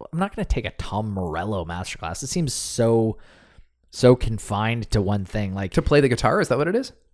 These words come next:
Speaker 1: Well, you would think that, but Tom Morello has a very, like, like, he's got a, a style.
Speaker 2: Yeah.
Speaker 1: You know, if John Mayer did a master class, I'd,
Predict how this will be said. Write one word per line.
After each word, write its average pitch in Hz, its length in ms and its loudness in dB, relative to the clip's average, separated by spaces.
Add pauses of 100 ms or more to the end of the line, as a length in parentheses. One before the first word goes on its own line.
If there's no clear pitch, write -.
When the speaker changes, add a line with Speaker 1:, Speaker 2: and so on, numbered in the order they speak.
Speaker 1:
Well, 220 140 12
you 208 180 4
would 185 160 10
think - 300 4
that, 262 320 8
but 147 120 8
Tom 202 220 4
Morello 131 380 6
has 113 180 4
a 107 60 0
very, 110 400 0
like, 85 360 -4 (520)
like, 87 440 -6 (680)
he's 147 260 4
got 156 140 8
a, 117 100 4 (320)
a 95 100 -6
style. 104 760 0
Speaker 2:
Yeah. 214 180 4
Speaker 1:
You 185 60 4
know, 190 120 8
if 135 100 4
John 165 340 6
Mayer 120 280 0
did 123 160 2
a - 20 -4
master 117 340 0
class, 127 420 0
I'd, 131 280 -2